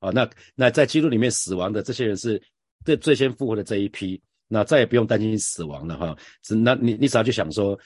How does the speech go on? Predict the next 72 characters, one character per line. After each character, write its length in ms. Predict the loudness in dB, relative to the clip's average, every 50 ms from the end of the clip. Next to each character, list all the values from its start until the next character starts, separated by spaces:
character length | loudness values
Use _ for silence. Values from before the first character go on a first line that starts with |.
| _ _ _
啊， 100 | -10 -4 0
如 120 | 2 2
果， 200 | 4 2 0 -2 -6 -10 _
如 100 | 0 2
果 80 | 2 2
年 120 | 2 2
纪 120 | 2 4 4
越 160 | 4 6 4
来 40 | 4
越 120 | 4 2
大 200 | 0 0 -2 -2 -2
了， 40 | -4
你 60 | -6
想 120 | -6 -6
说 100 | -6 -6
那 80 | -6 -6
死 220 | -8 -8 -10 -8 -6
亡 220 | -6 -6 -8 -10 -14
好， 160 | -10 -8 -8
好 140 | -4 -4 -4
可 120 | -2 -2 -2
怕， 160 | -2 -4 -4
你 100 | -4 -2
不 100 | 0 0
要 80 | 0
去 80 | 0 -2
想 180 | -4 -6 -6 -6
这 80 | -8
个 140 | -10 -10 -12 -14 -18 -8 -4
啊。 80 | -4
死 220 | -2 0 2 2 4
亡 120 | 4 4
其 160 | 4 4 2 2
实 60 | 2
只 40 | 0
是 80 | -2 -2
去 100 | -2 -2
睡 200 | 0 0 0 0
觉， 200 | 0 -4 -6 -6 _
睡 240 | -8 -4 -2 0 0
一 40 |
觉。 220 | 0 -2 -4 -4 -4 -6 _ _ _ _ _
那 100 | -2 -2
你 60 | 0
躺 180 | 0 -2 -2 0
下 80 | 2
来 100 | 2 2
睡 200 | 2 2 0 0
觉， 240 | 0 0 -4 -4 -6 _ _ _
那 260 | -4 -2 0 0 -2 -4 _ _ _ _
很 120 | -6 -4 -2
容 180 | 0 0 0
易 80 | 0 0
嘛， 180 | -2 -4 -8 -14 _ -10
就 100 | -10 -6
睡 200 | -4 -4 -4 -4
一 40 | -4
觉， 260 | -4 -4 -4 -4 -6 -12 _
那 120 | -12 -12 -12 -12 _ _ _
没 160 | -6 -4 -2
多 160 | -2 -2 -2
久 100 | -2 -2
就 120 | -4 -4 -6
醒 180 | -8 -8 -12
来 160 | -12 -12 -10 -10
了。 140 | -10 -12 -14 _ _ _
那 300 | _ -2 0 0 0 0 -4 -6 -4 -2
而 80 | 0
且 120 | 2 2 0
知 140 | 0 -2 -4
道 200 | 0 0 2 2
呢， 200 | 2 0 -2